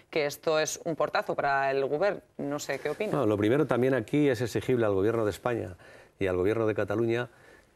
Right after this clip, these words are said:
Speaker 2: que, a través del diálogo, se busquen soluciones y acuerdos. Pero es evidente que lo que se ha comunicado desde la Unión Europea,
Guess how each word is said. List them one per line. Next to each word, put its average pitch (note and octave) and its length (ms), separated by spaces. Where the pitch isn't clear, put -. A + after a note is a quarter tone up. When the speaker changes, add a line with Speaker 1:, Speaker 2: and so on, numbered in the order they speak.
Speaker 2:
que, E2+ 720
a F#2 80
través F2+ 260
del G2 160
diálogo, A2 320
se G2 140
busquen G2 260
soluciones F#2+ 480
y F2 60
acuerdos. D#2 480
Pero F2+ 160
es F2+ 120
evidente F2+ 440
que E2+ 440
lo E2+ 180
que F2+ 160
se E2 480
ha F#2 100
comunicado G2 680
desde E2+ 680
la E2+ 140
Unión F#2 160
Europea, A#2 580